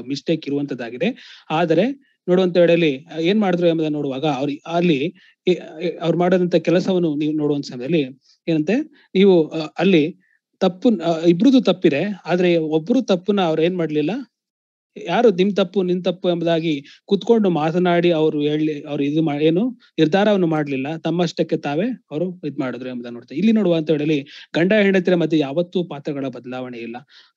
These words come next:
ಈ ಅಹಾಬನು ಏನ್ ಮಾಡ್ತಾನೆ ನೋಡುವಾಗ ಆ ನಿರ್ಧಾರವನ್ನು ಹೇಗೆ ಆತನು ತೆಗೆದುಕೊಳ್ಬೇಕಾಗಿತ್ತು ಅವನೇ ತಗೋಬೇಕು, ಆದ್ರೆ ಇಜಬೇಲಳಿಂದ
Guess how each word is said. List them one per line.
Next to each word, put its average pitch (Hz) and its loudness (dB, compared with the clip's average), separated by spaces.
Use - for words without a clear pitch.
ಈ 151 0
ಅಹಾಬನು 175 2
ಏನ್ 160 0
ಮಾಡ್ತಾನೆ 160 -2
ನೋಡುವಾಗ 147 -2
ಆ 147 -2
ನಿರ್ಧಾರವನ್ನು 165 0
ಹೇಗೆ 165 0
ಆತನು 156 -4
ತೆಗೆದುಕೊಳ್ಬೇಕಾಗಿತ್ತು 175 2
ಅವನೇ 185 2
ತಗೋಬೇಕು, 175 0
ಆದ್ರೆ 180 2
ಇಜಬೇಲಳಿಂದ 196 4